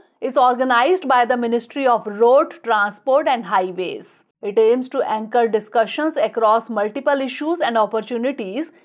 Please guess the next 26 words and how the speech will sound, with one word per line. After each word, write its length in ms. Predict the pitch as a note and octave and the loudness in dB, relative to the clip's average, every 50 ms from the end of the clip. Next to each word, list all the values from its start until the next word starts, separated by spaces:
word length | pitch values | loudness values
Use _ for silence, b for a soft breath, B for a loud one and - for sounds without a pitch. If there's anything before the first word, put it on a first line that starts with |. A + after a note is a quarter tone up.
| b b | b b
in 120 | b A3+ A#3 | b -2 2
the 120 | A#3 A3 | 2 4
roads, 480 | A3 A#3 A#3+ B3+ C4+ C#4+ D4+ D4 - - _ _ _ | 4 6 6 6 6 6 4 0 -4 -14 _ _ _
transport 800 | - A#3 A3+ A3+ A#3 A#3+ A#3 - _ - C4 C4 C4 C4+ C#4 C#4 - - | -2 0 2 2 0 0 -4 -6 _ 0 2 4 4 4 2 0 -4 -4
and 200 | A3+ A#3+ B3 B3+ | -2 -2 2 2
logistics 580 | B3+ B3+ A#3+ A#3 C#4 C4+ - - F4+ F4 F4 | 2 2 2 0 -4 -4 -2 -2 -2 -2 -2
sectors. 800 | - - - B3 G#3+ - _ - - F#3+ E3 - - - - - _ _ _ _ | -2 -2 0 0 0 -2 _ -4 -4 -4 -4 -4 -8 -10 -14 -16 _ _ _ _
The 140 | - C4 C#4 | 0 0 0
theme 240 | C#4 D4+ D#4+ E4+ F4+ | 0 0 -2 0 2
of 160 | F#4+ F#4 F4 | 2 2 4
the 120 | D#4+ F4 F4 | 2 0 2
conference 680 | F4 D4 C4+ C4+ C4+ C4 C4 D4+ C#4 D4+ D#4+ D#4+ - | 2 2 2 0 -2 -6 -4 -2 -2 0 -2 -2 -2
is 180 | D#4+ C#4+ C#4+ C#4+ - | -2 -2 -2 -2 0
Ideas 640 | A3 A3+ A3+ A#3 A3 B3+ C4 C4+ C4 D4 E4 E4 | 0 2 2 0 -2 -2 0 2 2 2 2 0
to 180 | - - C#4+ - | -4 -8 -8 -4
Action 640 | - G#3+ A#3+ B3+ - - - - G#3 F#3+ A3 B3+ B3+ | -2 -2 -2 -2 -4 -8 -4 -4 -4 -2 -4 -4 -4
Towards 460 | C#4 B3+ A#3 A3+ A#3 A#3 A3+ A3+ - | -2 0 2 4 4 4 4 2 2
a 80 | A#3+ G#3+ | 0 0
Smart, 480 | A3 - B3+ A#3 A#3 A#3 B3 C4 B3+ | -2 -2 0 2 2 4 2 0 0
Sustainable 800 | C4 - B3+ A3 F#3 - A#3 G#3+ G#3 A3 A3+ A#3 G#3+ A#3 A#3+ B3 | -2 -2 -2 -2 -2 -2 -6 -6 -4 -2 -2 0 2 2 2 2
Road 380 | A3 G3 G#3+ A3+ B3 C#4 D#4 - | 2 2 2 4 4 4 2 0
Infra, 680 | - - B3 B3 A#3+ - - B3 B3 B3 B3 C#4 B B B B B B B | -6 -6 -6 -8 -8 -6 -2 0 2 2 2 0 B B B B B B B
Mobility 640 | A3 A#3+ B3 C4 A#3+ D4 D4 D4+ D4+ D4 E4+ E4+ | 2 2 2 2 2 0 -2 -4 -2 -2 0 0
and 260 | D#4+ - C4 A#3+ A3+ A3 | 0 0 -2 -2 0 2
Logistics 680 | A#3 A#3 A#3 A#3 C#4 C4+ - - F4+ F4+ F4 - - _ - | 2 2 2 0 -4 -4 -2 -2 -2 -2 -4 -6 -14 _ -12
Ecosystem. 840 | - B3+ B3 B3+ A#3 A3+ A3+ A#3 G3+ - - - - F#3 D#3 - - | -10 -6 -2 -2 -2 -2 -2 -6 -8 -8 -8 -10 -10 -10 -10 -12 -18